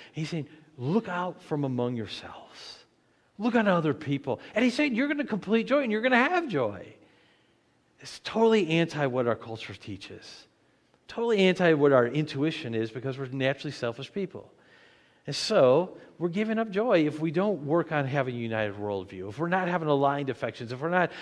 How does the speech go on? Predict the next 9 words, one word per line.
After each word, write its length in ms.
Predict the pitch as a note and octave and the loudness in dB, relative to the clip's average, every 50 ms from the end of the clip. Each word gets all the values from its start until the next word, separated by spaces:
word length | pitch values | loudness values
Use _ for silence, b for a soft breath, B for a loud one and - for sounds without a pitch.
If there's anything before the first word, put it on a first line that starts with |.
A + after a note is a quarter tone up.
| B B | B B
having 280 | - E3 E3 D#3 D3 C#3 | -2 0 0 0 0 -2
humble 300 | C#3+ - E3+ F3 D#3+ D3 | -2 -2 -2 0 -2 -2
service 420 | - - D#3 D#3 C#3+ C#3+ B2+ - | -2 0 2 2 2 0 -2 -6
to 80 | - C#3 | -6 -6
each 180 | B2+ A#2 - | -6 -4 -4
other, 240 | B2+ A#2+ A#2 A2 G#2+ B B B B B B B - | -2 -2 0 -2 -2 B B B B B B B -16
we're 80 | C3+ | -14
sacrificing 1040 | - - - D3 C3+ C3+ C#3 - C#3+ B2+ - - G#2 G2+ G2 - - G#2 G2 G2 G2 G2 _ _ | -12 -10 -8 -6 -6 -6 -8 -10 -12 -12 -12 -12 -12 -12 -12 -12 -14 -16 -14 -14 -16 -18 _ _
joy. 240 | - - - - | -18 -18 -16 -18